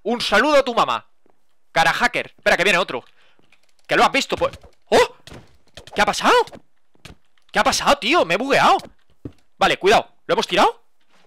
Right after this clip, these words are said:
¡No! No, no lo hemos tirado, no lo hemos tirado, no lo hemos tirado. Me tengo que tomar la manzana ya. Me van a venir. Ostras, tú, pedazo de empuje que me ha... macho, pedazo de empuje que me ha metido.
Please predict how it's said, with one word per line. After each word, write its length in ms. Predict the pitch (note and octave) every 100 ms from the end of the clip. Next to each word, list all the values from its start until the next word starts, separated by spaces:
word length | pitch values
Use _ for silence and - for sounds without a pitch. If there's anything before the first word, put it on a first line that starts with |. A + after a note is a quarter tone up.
| _ _ -
¡No! 140 | G4+ A4 G4+ G4 - - -
No, 160 | G3+ -
no 100 | F3+
lo 60 |
hemos 120 | F3+ -
tirado, 220 | C#3+ C3
no 80 | E3+
lo 60 |
hemos 160 | D#3+ D3+
tirado, 180 | C3 C3+
no 80 |
lo 60 | D3+
hemos 160 | C#3+ -
tirado. 240 | B2 B2 _
Me 60 | C#3
tengo 140 | E3+
que 40 | F3+
tomar 160 | E3+
la 120 | E3
manzana 320 | D3+ C#3 D#3 C3
ya. 160 | C#3 - - - - - - _ _ _ -
Me 80 | C3+
van 100 | G3+
a 40 |
venir. 300 | G3+ A3 - -
Ostras, 380 | C#3 - F#3+ -
tú, 140 | G3
pedazo 280 | D3+ D#3 G#3
de 40 |
empuje 380 | F#3+ - G#3+ F#3+
que 80 | -
me 80 | B2
ha... 100 | -
macho, 680 | B2+ C#3 E3 E3+ F3+ C4 G#4 - - - _
pedazo 320 | C#3+ C#3+ F#3
de 80 | A3
empuje 400 | F#3 G#3+ G3+ A#3+
que 140 | F#3
me 80 | D#3
ha 60 | G3
metido. 500 | G#3+ A3+ G3 A2+